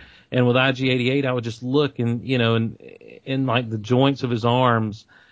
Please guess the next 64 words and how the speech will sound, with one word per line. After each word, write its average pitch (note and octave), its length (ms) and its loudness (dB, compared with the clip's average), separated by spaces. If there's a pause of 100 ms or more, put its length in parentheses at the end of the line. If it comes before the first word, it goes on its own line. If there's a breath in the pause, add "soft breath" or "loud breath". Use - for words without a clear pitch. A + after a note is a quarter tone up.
(120)
you B2 120 0
know, A#2 60 2
you, A#2 280 0
you C3 240 -6
just A#2 220 -6
know D3 260 6
those C3 220 2
are C3 60 0
like B2+ 200 -2
little C3 180 -2
rubber C3+ 300 2
tubing D3+ 460 -2
things A#2 440 0
and, A2+ 160 -2 (380 loud breath)
and, B2 300 -2
and B2 180 0
the A#2 40 0
cylinders C#3+ 520 0
all C3 180 2
around B2+ 260 2
his A#2 140 -8
chest C3 440 -2
and A#2+ 80 0
all. A2+ 200 4
And, A2+ 160 -2
and, B2+ 240 0
and C3 400 -2
yeah, D#3 240 4
his B2 260 -2
eyes, C3 480 2 (540 soft breath)
there C#3+ 300 2
are F#3 100 4
those F3 200 -2
two F3 200 -4
protrusions. D#3 580 -4
I C#3 100 0
always D#3+ 320 0
thought C#3+ 200 0
the A#2+ 80 -4
one C3+ 260 2
at A#2+ 120 -4
the A#2 40 -6
very B2 280 0
top, E3 360 -4
the A#2 120 -4
one B2 160 0
that A2+ 160 -8
protruded C3 360 -4
at A2+ 60 -8
the A2+ 60 -8
very A#2+ 180 -2
top D3 300 -2
was C3 120 -4
kind A#2+ 200 0
of A2+ 60 -2
an A2+ 100 0
eye, A2+ 220 2
and, A2 120 -2
or A#2 180 0
the A2+ 140 -2
red B2+ 340 0
dots C#3+ 400 0
were, B2 140 -4
the, G#2+ 100 -12